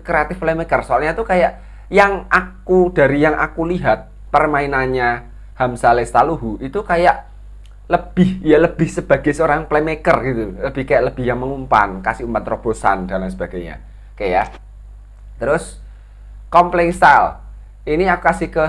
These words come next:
trickster, amazing run, speeding bullet, dan incisive run. Lanjut, kita langsung ke appearance.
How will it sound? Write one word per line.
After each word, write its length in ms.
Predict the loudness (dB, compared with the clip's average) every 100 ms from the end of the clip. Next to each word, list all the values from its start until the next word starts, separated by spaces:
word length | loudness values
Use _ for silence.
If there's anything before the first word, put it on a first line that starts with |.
| -2
trickster, 640 | -4 -4 2 2 2 -4 -14 -12
amazing 400 | -8 -6 -6 0
run, 320 | 4 4 2
speeding 480 | -4 -6 -4 -4 -4
bullet, 400 | -2 2 2 0
dan 240 | -4 -2
incisive 560 | -4 -6 -8 -10 -10 -2
run. 320 | 0 0 -4 -16 -20 -20 -20 -20 -20 -20 -20 -20 -20 -18 -6
Lanjut, 400 | -2 0 0 -2 -14
kita 240 | -2 2
langsung 400 | 2 2 -4 -4
ke 320 | 2 4 2 -4 -20 -12 2
appearance. 880 | 2 2 0 2 2 0 -10 -18